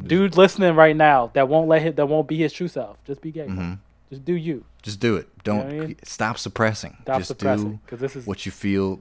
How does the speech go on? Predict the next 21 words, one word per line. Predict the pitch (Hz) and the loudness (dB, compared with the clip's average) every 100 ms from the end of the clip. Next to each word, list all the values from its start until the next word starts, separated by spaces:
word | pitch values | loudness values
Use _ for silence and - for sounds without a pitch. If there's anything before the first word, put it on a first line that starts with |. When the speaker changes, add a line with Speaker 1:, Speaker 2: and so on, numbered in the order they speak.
| 85 | -10
Speaker 2:
like | 87 87 | -12 -8
you | |
need | 87 87 82 | -6 -6 -8
to. | 80 - | -10 -4
Speaker 1:
this | 156 | 0
is | 170 | 0
a | |
Speaker 2:
all | 143 | 2
Speaker 1:
very, | 156 | 2
Speaker 2:
right? | |
Speaker 1:
it's | 160 | 2
a | 185 | 4
far | 180 | 4
extreme. | 208 - 131 131 _ 160 - | 4 0 -10 -10 _ -10 -6
<laughs> | 180 180 240 196 | -2 2 2 6
This | 202 202 | 4 4
is | 208 123 | 0 4
Speaker 2:
Yeah, | 110 110 | 4 4
yeah, | 101 95 90 | 0 0 -2
yeah. | 80 - - - _ - - _ _ - _ - - _ _ - | -8 -16 -20 -20 _ -20 -20 _ _ -20 _ -20 -20 _ _ -10
So | - 113 107 98 | 0 4 4 0